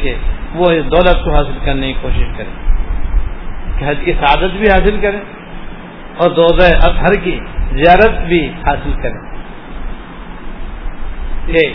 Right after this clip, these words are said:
روزہ اطہر کی زیارت، حج کی سعادت، جس طرح اللہ تعالیٰ کے احکام کی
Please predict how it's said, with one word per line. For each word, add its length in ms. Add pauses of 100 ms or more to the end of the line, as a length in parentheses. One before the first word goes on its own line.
(960)
روزہ 380
اطہر 260
کی 200
زیارت، 380 (320)
حج 200
کی 100
سعادت، 480 (960)
جس 220
طرح 160 (100)
اللہ 260
تعالیٰ 260
کے 80
احکام 440
کی 120